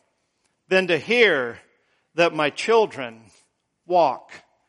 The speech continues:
in truth." You know, the Apostle John doesn't say, "I, I have no greater joy than to know that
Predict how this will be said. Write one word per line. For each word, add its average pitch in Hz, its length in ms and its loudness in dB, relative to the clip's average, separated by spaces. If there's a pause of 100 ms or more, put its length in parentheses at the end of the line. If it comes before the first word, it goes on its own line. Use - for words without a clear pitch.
(440)
in 139 200 -10
truth." 135 640 -10 (760)
You 220 120 -14
know, 214 140 -2
the 180 120 0
Apostle 170 520 0
John 151 440 -2
doesn't 135 340 -6
say, 139 300 -6
"I, 135 320 -8
I 143 120 -10
have 151 140 -2
no 147 200 -6
greater 143 360 -4
joy 143 520 -6
than 131 240 -10
to - 120 -14
know 139 340 -4
that 127 200 -6